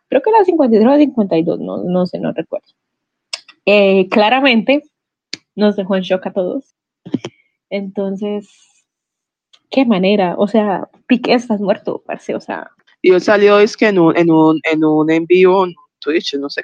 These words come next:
Speaker 2: qué marica lo que hace él, es que con un Casio, con un reloj Casio, <laughs> y le, y le regaló a los, a los invitados, a los que estaban ahí, dizque un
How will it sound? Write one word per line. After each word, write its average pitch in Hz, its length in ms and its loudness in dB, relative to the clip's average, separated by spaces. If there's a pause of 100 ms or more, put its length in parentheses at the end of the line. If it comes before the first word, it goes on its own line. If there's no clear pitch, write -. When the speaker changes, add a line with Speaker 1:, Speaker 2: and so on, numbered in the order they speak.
Speaker 2:
qué 151 140 0
marica 151 380 -2
lo 147 120 0
que - 140 -10
hace 147 340 2
él, 240 160 -2 (560)
es 180 140 2
que 202 80 -2
con 170 220 -2
un 156 120 -2
Casio, 262 720 0
con 185 160 0
un 165 100 0
reloj 180 220 2
Casio, 220 380 2 (100)
<laughs> - 60 -16
y 190 140 -2
le, 190 200 2
y - 220 0
le 196 100 2
regaló 175 400 4
a 151 80 4
los, 170 640 4 (360)
a 160 80 0
los 165 140 4
invitados, 165 640 0
a 160 40 -2
los 147 140 0
que - 60 -20
estaban 143 280 -4
ahí, 143 240 -2
dizque 151 320 -2
un 131 160 -6